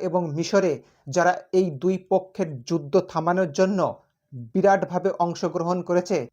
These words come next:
তাদের মধ্যে কথোপকথনের মাধ্যমে হামাসকে এটা বোঝাতে হবে যে তারাও যেন রাজি হয়ে যায় ষাট দিনের জন্য যুদ্ধবিরতিতে। তাতে মধ্যপ্রাচ্যেরই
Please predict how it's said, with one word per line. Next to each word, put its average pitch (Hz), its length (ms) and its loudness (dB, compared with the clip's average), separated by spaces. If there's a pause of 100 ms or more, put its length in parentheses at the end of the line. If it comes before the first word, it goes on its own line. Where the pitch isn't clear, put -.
তাদের 185 280 4
মধ্যে 185 340 2
কথোপকথনের 175 760 -2
মাধ্যমে 160 520 0 (520)
হামাসকে 156 520 -2
এটা 156 180 0
বোঝাতে 151 380 -2
হবে 170 260 0 (340)
যে 151 100 -6
তারাও 147 320 2
যেন 160 220 -4
রাজি 139 280 0
হয়ে 127 220 -6
যায় 117 160 -6 (380)
ষাট 180 300 0
দিনের 175 260 2
জন্য 175 220 -4 (140)
যুদ্ধবিরতিতে। 139 760 -6 (380)
তাতে 175 220 2
মধ্যপ্রাচ্যেরই 160 840 0